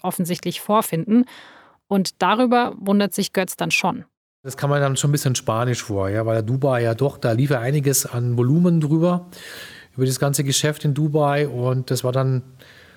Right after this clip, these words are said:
Speaker 2: schon etwas, wo man sich denkt, hä, e-, etwas seltsam, dass da kein Mensch vor Ort ist, dass das alles nur an dem einen Kollegen liegt.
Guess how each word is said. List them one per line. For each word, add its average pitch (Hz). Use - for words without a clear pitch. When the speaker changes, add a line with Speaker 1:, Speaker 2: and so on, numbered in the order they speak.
Speaker 2:
schon -
etwas, 131
wo 127
man 131
sich 123
denkt, 123
hä, 131
e-, -
etwas -
seltsam, 143
dass 127
da 131
kein 127
Mensch 127
vor 127
Ort 123
ist, 156
dass -
das 123
alles 131
nur 131
an 123
dem 120
einen 127
Kollegen 147
liegt. 160